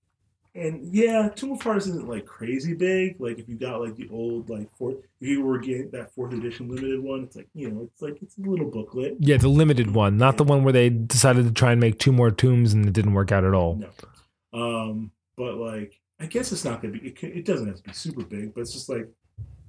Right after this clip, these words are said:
Speaker 1: huh, you just, you, like, think, like, is this gonna be, like, you know, normal size? It's gonna be, like, a bit, like,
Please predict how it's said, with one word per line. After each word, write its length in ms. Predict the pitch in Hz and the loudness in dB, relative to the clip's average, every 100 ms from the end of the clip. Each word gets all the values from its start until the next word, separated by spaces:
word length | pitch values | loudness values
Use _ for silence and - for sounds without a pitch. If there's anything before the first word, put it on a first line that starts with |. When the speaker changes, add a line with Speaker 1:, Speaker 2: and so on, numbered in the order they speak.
| - | -10
Speaker 1:
huh, 220 | 220 190 - - | -4 -4 -4 -14
you 60 | 131 | -12
just, 240 | 143 - _ | -10 -10 _
you, 140 | 202 143 | -14 -8
like, 220 | 143 131 | -6 -6
think, 180 | - 175 | -6 -6
like, 120 | 135 | -4
is 80 | 120 | -6
this 100 | 127 | -8
gonna 160 | - - | -6 -6
be, 120 | 104 | -6
like, 120 | - _ 117 - | -10 _ -20 -14
you 140 | 120 | -10
know, 80 | 95 | -8
normal 460 | 95 113 165 190 196 | -8 -6 -2 -2 -2
size? 300 | 202 196 190 | -4 -4 -4
It's 100 | 104 | -6
gonna 160 | 123 | -8
be, 80 | 117 | -6
like, 160 | 104 101 | -6 -6
a 40 | |
bit, 200 | 113 110 | -6 -6
like, 220 | 113 101 | -10 -12